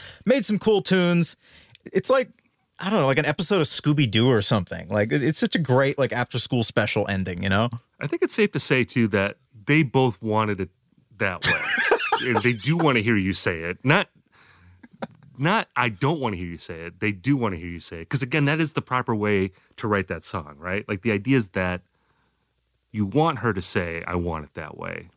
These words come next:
Speaker 2: because it's the way you want it.
Speaker 1: Right. You want
Speaker 2: Right?
Speaker 1: her to
Speaker 2: Am I
Speaker 1: say,
Speaker 2: interpreting that song correctly?
Speaker 1: you want her to want it, too, I think, might be the
Speaker 2: Yeah, because
Speaker 1: simpler way.
Speaker 2: he's saying, like,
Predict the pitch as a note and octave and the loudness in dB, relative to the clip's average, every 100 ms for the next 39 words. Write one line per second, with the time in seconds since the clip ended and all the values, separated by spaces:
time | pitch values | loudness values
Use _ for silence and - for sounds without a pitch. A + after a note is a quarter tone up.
0 | - F#2 A2 F#2+ F2 - _ A#2 - - | -14 -6 0 0 -2 -10 _ -10 -6 -4
1 | G2+ G2 F2+ E3 G2+ D2+ D2+ - - _ | 0 0 4 2 2 -6 -12 -18 -20 _
2 | _ - A3+ G#2+ - D#3+ G3 G#3+ C3 G3+ | _ 2 2 2 0 0 2 2 4 4
3 | - C#3 G3 F3+ F3 D#3+ E3 D3 - D3+ | 4 4 4 4 2 0 0 0 2 0
4 | D3+ D#3 E3+ G#3 B3 C4+ - _ - - | 0 -2 2 2 2 2 -4 _ -4 0
5 | A#3+ G#3 G3 F#3 E3+ - E3+ A2 F#2+ _ | 2 2 2 0 0 0 2 2 -2 _
6 | _ _ _ _ B2+ A#2+ B2+ G2+ - _ | _ _ _ _ -2 0 0 -2 -4 _
7 | - B2+ A#2 C3 A#2 A#2 D#3 D#3+ C#3 A#2 | -4 0 0 0 2 4 4 4 4 2
8 | A2 G2+ F3+ F3 F3+ E3+ C#3+ B2+ | 2 0 0 2 2 2 2 0